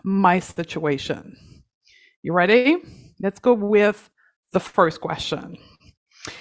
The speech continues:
I'm trying to view food as neutral and that my eating is there to nourish my body.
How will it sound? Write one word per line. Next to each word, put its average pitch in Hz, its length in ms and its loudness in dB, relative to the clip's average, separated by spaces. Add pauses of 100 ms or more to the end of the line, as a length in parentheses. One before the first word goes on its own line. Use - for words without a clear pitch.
(460)
I'm 233 220 4
trying 285 600 6
to 349 180 8
view 269 300 6
food 208 840 0 (160)
as 202 260 4
neutral 208 880 0 (840)
and 214 240 6
that 196 500 4
my 202 260 4 (140)
eating 208 840 6
is 190 220 2
there 196 240 6
to 220 340 0
nourish 208 720 6
my 180 240 0
body. 156 480 2